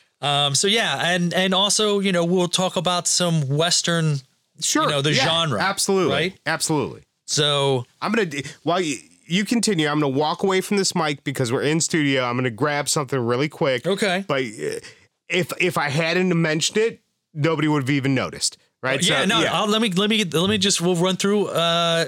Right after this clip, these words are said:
Speaker 1: Unforgiven as best as I can, uh, regurgitate it, right? So
Speaker 2: English Bob.
Speaker 1: English Bob, we'll get to English Bob, who's by far the best character in this, uh, movie.
Speaker 2: You are out of your mind.
Speaker 1: Yep. Um, <laughs>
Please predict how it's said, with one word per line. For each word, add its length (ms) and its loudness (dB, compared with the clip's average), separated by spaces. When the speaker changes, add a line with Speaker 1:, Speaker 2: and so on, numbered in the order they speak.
Speaker 1:
Unforgiven 520 0
as 160 0
best 240 0
as 200 0
I 180 0
can, 440 2
uh, 160 0
regurgitate 600 0
it, 80 0
right? 260 0
So 220 0
Speaker 2:
English 80 -2
Bob. 360 0
Speaker 1:
English 260 0
Bob, 260 -2
we'll 80 -2
get 100 0
to 80 2
English 200 0
Bob, 280 0
who's 260 2
by 200 -2
far 220 0
the 80 0
best 200 0
character 320 0
in 120 0
this, 400 0
uh, 180 0
movie. 240 2
Speaker 2:
You 120 -20
are 80 -4
out 60 -4
of 60 -8
your 160 -10
mind. 240 -14
Speaker 1:
Yep. 180 -4
Um, 480 0
<laughs> 40 -4